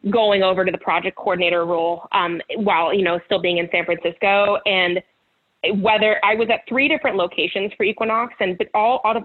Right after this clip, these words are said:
all those three locations, I still have contacts there that have led to whether it was getting me into Tesla,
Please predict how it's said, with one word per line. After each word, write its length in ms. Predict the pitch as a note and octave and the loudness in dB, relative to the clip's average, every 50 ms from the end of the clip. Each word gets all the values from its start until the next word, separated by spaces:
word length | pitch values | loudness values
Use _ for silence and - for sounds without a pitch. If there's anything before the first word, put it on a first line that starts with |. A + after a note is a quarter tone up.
| - | -2
all 200 | G3 G3 G3 A3 | -2 0 0 0
those 160 | G#3+ C4 C4+ C4+ | 0 0 -2 0
three 120 | - A3+ G#3+ | -2 -2 0
locations, 680 | G#3 G3+ G3 - - F3+ F3+ - - A3+ A#3 A#3+ A#3+ - _ | 0 -2 -4 -2 -4 -4 -4 -2 0 0 0 0 -2 -2 _
I 100 | G#3 G#3 - - _ _ | -2 -2 -2 -8 _ _
still 220 | - A3 A#3 A3+ - | -2 -2 -2 -2 -2
have 260 | - F3 F#3 G3 G3 - | -2 -2 -2 -2 -4 -8
contacts 600 | - - - D3 F#3 - - G#3+ G#3+ G#3+ - - _ | -14 -10 -8 -8 -8 -4 -4 -4 -4 -4 -8 -6 _
there 320 | B3 A#3+ A#3+ - - - _ _ _ _ _ _ _ | 0 0 0 0 -2 -4 _ _ _ _ _ _ _
that 160 | A3 G3 G3 | -2 0 0
have 280 | G3 G3 F#3+ F#3 F#3 F#3 | 2 0 0 0 0 -2
led 360 | F#3 G3 F#3+ F#3+ G3+ G3 F#3+ - - - | 0 2 2 2 2 0 -4 -8 -6 -2
to 380 | G#3+ G3 G3 F#3+ F#3 F#3 F#3 - _ _ _ _ | 0 2 2 2 2 2 0 -4 _ _ _ _
whether 420 | G3 F#3+ G#3 G3+ F#3+ G3+ G3 F#3+ F#3 | -2 0 0 2 2 2 2 4 2
it 140 | F3 - F3+ | 2 0 0
was 440 | G3 F#3+ F#3 F#3 F#3 F#3 F#3 F3+ F3+ - _ _ _ _ | 0 2 2 2 2 0 0 -2 -4 -8 _ _ _ _
getting 300 | - G#3+ F#3+ F#3+ F3+ F3+ | -2 -2 0 0 0 0
me 200 | F#3 F#3+ G3+ G#3+ | 0 2 2 2
into 200 | A#3 A#3+ A#3+ A#3+ | 0 0 -2 -4
Tesla, 640 | A3 - A3 G#3 G#3 - - A3 A3 A3 A3 A#3 A3+ | -4 -2 -2 -2 -2 -2 -2 0 0 2 2 0 0